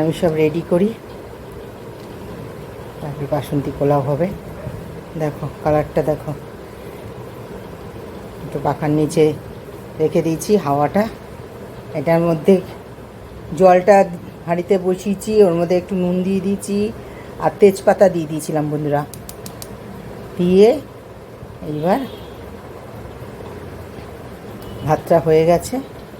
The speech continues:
তারপরে নামিয়ে নিয়েছি। খুব ইয়ে করে করতে হয় ভাত। দেখো, আর এখানে, এখানে নিয়েছি আবার তেজপাতাও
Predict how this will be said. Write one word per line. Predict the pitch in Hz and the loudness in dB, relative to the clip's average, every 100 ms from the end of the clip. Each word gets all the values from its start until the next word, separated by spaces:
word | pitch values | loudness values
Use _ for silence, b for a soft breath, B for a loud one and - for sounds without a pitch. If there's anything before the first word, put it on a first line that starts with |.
| - - - | -14 -14 -6
তারপরে | 156 - 147 143 | -4 0 0 2
নামিয়ে | 135 139 135 | 0 0 0
নিয়েছি। | 131 - 139 - - - - - - - - - - - - - - - - - - - | 0 -4 -6 -8 -10 -14 -14 -14 -12 -12 -12 -14 -14 -12 -12 -12 -14 -12 -14 -12 -12 -4
খুব | 175 175 - - - - - - - 147 | 0 0 -2 -10 -10 -12 -12 -12 -10 -4
ইয়ে | 160 160 | -2 2
করে | 170 160 | 2 4
করতে | 151 - 160 | 0 2 2
হয় | 139 151 147 | 4 2 0
ভাত। | 143 151 - - - - - - - - - - - - - - - - - - - - - - - - 127 | -4 -6 -8 -16 -14 -14 -14 -14 -16 -16 -14 -14 -12 -10 -12 -14 -14 -14 -12 -12 -12 -12 -12 -12 -14 -14 -10
দেখো, | 139 - 135 - - - - - - - | -10 -10 -12 -12 -14 -14 -14 -14 -10 -4
আর | 131 | -2
এখানে, | 143 165 160 165 165 - - - - - - - - - - | 0 0 2 2 0 0 -2 -2 -4 -6 -8 -14 -14 -14 -12
এখানে | - 160 156 | 0 2 2
নিয়েছি | 165 160 - 170 139 - - - - - - - - 160 | 0 -2 0 -2 -2 -8 -14 -14 -14 -14 -14 -14 -8 2
আবার | 156 156 | 4 4
তেজপাতাও | 170 151 - 160 175 | 2 0 2 4 6